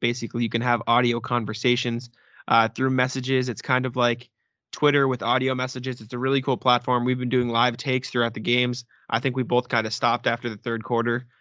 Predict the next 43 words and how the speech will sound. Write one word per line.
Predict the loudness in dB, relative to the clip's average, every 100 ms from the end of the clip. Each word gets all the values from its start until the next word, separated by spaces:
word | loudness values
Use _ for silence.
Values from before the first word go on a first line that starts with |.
| _ _ 2
uh, | 4
last | 4 2 0
game | -2
because | -2 -6 -4
we | -2
were | -2
upset, | -2 -2 -2 0
but | -4 -2
we'll, | -2 2
we'll | 2
be | 4
doing | 4 4
it | 4
more | 2
consistently. | 2 0 -2 -2 0 0
We're | 4 6
also | 6 4 0
going | 4 2 2
to | -6
start, | -2 4 6 6 2 _ _ _ _ _ _ _ _
um, | 4 4 4 0 -6 -8 -14 -2
doing | 2 4 4 2 -2 -8 -12 _ _ _ _
pre | -20 -6 -2 2 2 2 2 2 -2
From | -2 0 2
the | 2
Rafter | 2 2 0
show | 0 4 6 6 4 2 -2 -2
air | 2 2 2 0 -2
sessions, | -2 -2 0 -2 -2 0
so | 2
you | 4
guys | 4 2
can | -2
drop | 2 0 0
some | -6
questions. | -2 -2 -2 -4
We | -4
can | -2
answer | -2 -2 -2
them | -2 0
on | 0
our | 0
podcast. | 2 0 2 0 0 -6